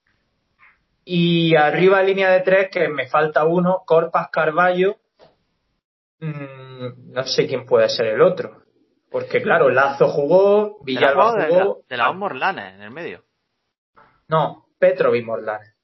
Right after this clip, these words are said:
Speaker 2: Petrovic, Morlanes. Petrovic tiene que entrar, porque Petrovic lleva muchos partidos sin jugar y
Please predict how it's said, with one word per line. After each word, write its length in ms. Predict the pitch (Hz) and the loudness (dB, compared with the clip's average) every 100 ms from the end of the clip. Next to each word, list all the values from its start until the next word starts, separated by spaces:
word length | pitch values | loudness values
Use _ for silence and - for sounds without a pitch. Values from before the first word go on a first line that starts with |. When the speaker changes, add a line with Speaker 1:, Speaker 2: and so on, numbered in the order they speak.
| _ | _
Speaker 2:
Petrovic, 340 | 156 180 180 | -8 -6 -6
Morlanes. 420 | 131 110 113 95 _ _ - | -6 -6 -6 -8 _ _ -10
Petrovic 280 | 151 185 | -4 -4
tiene 160 | 180 131 | -4 -8
que 60 | 113 | -8
entrar, 320 | 104 104 - _ | -12 -14 -14 _
porque 220 | - 117 | -16 -14
Petrovic 300 | 113 123 135 131 | -10 -6 -4 -2
lleva 140 | 127 | -4
muchos 180 | 131 123 | -6 -8
partidos 300 | 123 120 117 | -8 -8 -12
sin 100 | 120 | -14
jugar 340 | 117 117 127 | -6 -2 0
y 440 | 131 110 98 98 | -2 -6 -10 -14